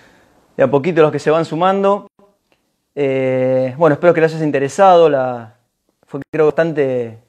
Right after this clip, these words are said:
bastante buena la charla que tuvimos con Martín, al igual que con Vale. Bueno, como saben, hoy tenemos a Damián, eh, médico,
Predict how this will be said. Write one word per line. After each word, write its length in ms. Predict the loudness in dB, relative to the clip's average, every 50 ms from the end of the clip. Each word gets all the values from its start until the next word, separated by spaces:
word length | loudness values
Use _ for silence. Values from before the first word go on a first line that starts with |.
| _ _ _
bastante 300 | -12 -10 -8 -4 -2 0
buena 300 | 2 4 4 2 2 0
la 100 | -2 -4
charla 180 | -4 -4 -4 -4
que 80 | -4
tuvimos 220 | -6 -6 -6 -6 -6
con 120 | -6 -6
Martín, 400 | -4 -4 -4 -4 -4 -4 -4 -4
al 120 | -4 -6
igual 220 | -4 -2 -2 0 0
que 120 | -2 -4
con 180 | -6 -8 -6 0
Vale. 500 | 2 4 4 4 4 2 -2 -4 -12 _ _ _ _ _ _ _ _ _ _ _ _ _ _ _ _ -4
Bueno, 160 | 0 0 2
como 160 | 2 0 0 0
saben, 340 | 2 4 4 4 2 2
hoy 120 | -2 -4 -4
tenemos 300 | -4 -6 -6 -6 -6 -4
a 60 | -4
Damián, 500 | -2 -2 -2 -2 -2 -2 -4 -4 -8 -12 _ _ _ _ _ _ _ _ _ _ _ _ _ _ _ _ _ _ _ _ _ _ _ _ _ _ _ _ _ _ _ -4
eh, 880 | -2 0 0 2 2 2 2 2 0 0 0 0 -2 -2 -4 -6 -8 -14 -18 _ _ _ -8
médico, 760 | -2 0 2 2 2 2 2 2 2 0 0 0 -6 -18